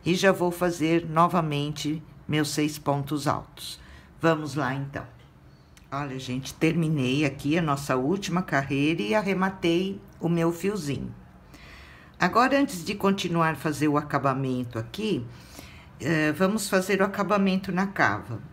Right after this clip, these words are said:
Eu fiz só uma carreirinha em pontos baixos. Essa daqui eu já fiz, olha, tá? Vou fa-, começar a outra com vocês.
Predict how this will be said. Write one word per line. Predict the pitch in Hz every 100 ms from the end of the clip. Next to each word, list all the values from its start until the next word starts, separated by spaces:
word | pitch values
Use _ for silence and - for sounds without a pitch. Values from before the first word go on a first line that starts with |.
| - -
Eu | 190 247 285
fiz | - - 214
só | 220 - 196 196 - -
uma | 208 220
carreirinha | 214 190 185 170 165 185 185 202 202 - - - - - - - -
em | 185
pontos | 185 185 190 214 160
baixos. | 123 80 - - - -
Essa | 139 131 143
daqui | 143 139 147
eu | 139
já | 143 165
fiz, | 165 - - - - - - -
olha, | - - - - - - - - -
tá? | 131 185 220 - - - - - - - - - - -
Vou | 131 135
fa-, | - -
começar | - 160 151 143 - 139 131
a | 127
outra | 120 127 143 - 143
com | 139 139
vocês. | 135 127 - 143 143 156 202 226 - -